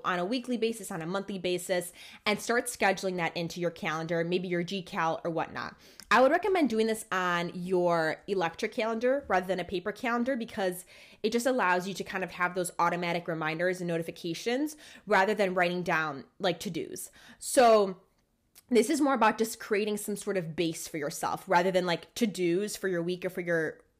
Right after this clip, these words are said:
for your day. This is more about creating, like, a base. You have some sort of structure, some sort of container to hold the things that you wanna hold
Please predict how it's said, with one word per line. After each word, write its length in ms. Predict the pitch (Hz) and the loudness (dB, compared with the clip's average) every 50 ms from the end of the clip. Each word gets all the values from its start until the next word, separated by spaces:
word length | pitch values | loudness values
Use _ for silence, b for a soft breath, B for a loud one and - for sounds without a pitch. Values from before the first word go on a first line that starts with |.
| _ _ | _ _
for 120 | - - 196 | -8 -4 -2
your 140 | 180 175 175 | -2 0 0
day. 380 | 175 180 170 165 185 214 - B B B B B | 0 0 2 2 2 0 0 B B B B B
This 160 | 202 220 - | 0 2 2
is 60 | 254 | 2
more 100 | 262 240 | 2 4
about 180 | 240 233 208 - | 4 2 2 0
creating, 260 | - 220 208 208 214 | 0 0 2 2 2
like, 160 | 196 175 - - | 0 -4 -2 -2
a 60 | 185 | -4
base. 480 | 160 151 - 170 175 196 240 - - 214 | -2 0 2 2 2 2 -2 -4 -4 -6
You 80 | 196 | -6
have 240 | 185 - - 196 196 | -6 -2 -2 -2 -2
some 140 | - 214 202 | 0 -2 -4
sort 220 | - - 202 185 | -2 0 0 0
of 80 | 175 180 | 0 -2
structure, 500 | - - - - 240 - - - 226 202 | -4 -6 -2 0 0 0 0 -2 -2 -2
some 180 | 208 - 196 | -2 -4 -8
sort 180 | 196 - 202 196 | -6 -6 -6 -8
of 100 | 185 - | -8 -8
container 680 | - 196 180 175 - - 208 196 180 180 208 240 277 330 B B B B B B | -8 -8 -8 -8 -10 -8 -6 -4 -4 -2 0 0 -2 -2 B B B B B B
to 80 | - 240 | -2 -2
hold 480 | 233 - 233 220 214 208 208 208 208 - - | 0 4 4 6 6 6 6 4 2 -4 -6
the 100 | - 196 | -6 -4
things 260 | 190 - 202 202 196 | -2 -2 -2 -2 0
that 80 | 196 185 | -2 -2
you 120 | 185 196 | -2 -2
wanna 200 | 180 185 185 180 | -2 -2 -2 -2
hold 440 | 170 175 - 185 175 170 175 170 170 | -4 -2 2 4 4 4 4 2 0